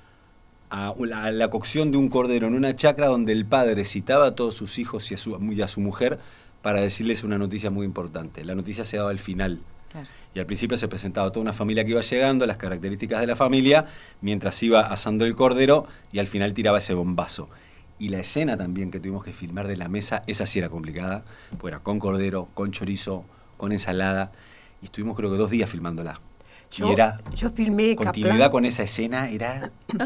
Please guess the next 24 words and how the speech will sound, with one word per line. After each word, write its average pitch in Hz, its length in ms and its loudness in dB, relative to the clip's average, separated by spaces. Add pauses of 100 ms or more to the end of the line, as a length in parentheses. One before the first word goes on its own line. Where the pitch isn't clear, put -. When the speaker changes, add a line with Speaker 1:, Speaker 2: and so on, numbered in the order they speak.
(280)
Speaker 3:
Cap-, - 260 0
en 196 120 -2
Kaplan 190 400 0
teníamos 208 400 -2
una 170 160 -4
cena 185 260 -2
de 160 140 -4
toda 165 180 -4
la 165 100 -6
familia, 170 520 -2 (480)
y 175 60 -6
la 170 100 -4
filmamos 175 500 2
una 165 160 2
noche, 185 400 2 (500)
que 156 80 -12
filmamos 156 440 -2
de 185 60 0
madrugada, 151 540 0
¿no? 170 160 -4 (440)
Eh, 156 520 -2 (220)
milanesas, 165 840 2 (640)
con 165 180 2
puré. 160 400 -2